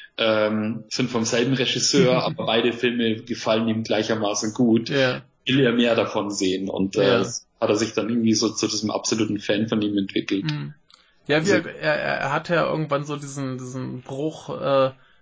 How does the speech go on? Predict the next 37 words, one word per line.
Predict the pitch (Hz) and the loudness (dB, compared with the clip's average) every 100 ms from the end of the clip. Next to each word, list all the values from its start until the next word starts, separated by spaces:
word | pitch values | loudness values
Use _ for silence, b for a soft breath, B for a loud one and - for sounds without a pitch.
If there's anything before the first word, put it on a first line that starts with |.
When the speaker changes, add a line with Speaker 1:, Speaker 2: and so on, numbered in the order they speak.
| - | -2
Speaker 2:
Mitte | 151 160 147 | -2 0 2
der | 139 135 131 | 4 4 2
sechziger, | 139 147 - 151 139 | -2 -4 -8 -6 -6
Anfang | 143 147 | -6 -8
Mitte | 147 143 | -8 -6
der | 135 | -6
sechziger, | 139 - 139 b b b b | -6 -4 -6 b b b b
dass | 131 | -2
er | 147 | 0
dann | 147 | 0
wohl | 143 139 | -2 -2
gesagt | 131 131 139 | 0 -2 -4
hat, | - | -6
so | 131 | -4
jetzt | 131 127 - - _ _ _ _ _ - | -2 -4 -10 -16 _ _ _ _ _ -2
auch | 156 - | -2 0
mal | 143 | -2
mehr | 143 139 | 2 0
so | 139 135 | 0 -6
Richtung | 135 - 139 | -6 -2 0
Genre-Kino. | 123 120 135 131 - 117 120 117 - _ _ _ - | 2 0 0 -6 -6 -8 -6 -8 -12 _ _ _ 0
Speaker 1:
Ja. | 123 117 117 - - - | 4 4 2 -2 -14 -4
Speaker 2:
Ne, | 139 135 | -2 0
eben | 143 139 123 | -2 -2 -2
halt | 113 117 - | 0 -2 -4
den | 117 113 120 - | -6 -6 -6 -6
klassischen | 123 123 123 - 117 113 117 113 | -4 -4 -6 -8 -8 -8 -8 -6
Horrorfilm | 117 127 120 - 120 113 117 | -4 -2 -2 -4 -8 -8 -10
mit | - - - | -12 -18 -6
Geistern | - 110 - - - | -4 -4 -4 -10 -10
und | 123 | -12
so | - 117 | -10 -6
weiter | 113 113 110 | -4 -4 -6
oder | 117 110 | -4 -4
eben, | 110 117 117 113 _ _ _ _ _ _ _ _ _ - | -6 -8 -8 -10 _ _ _ _ _ _ _ _ _ -2
äh, | 123 | -2
Onibaba. | 127 127 120 110 110 113 117 | 0 -2 -2 0 -2 -2 -4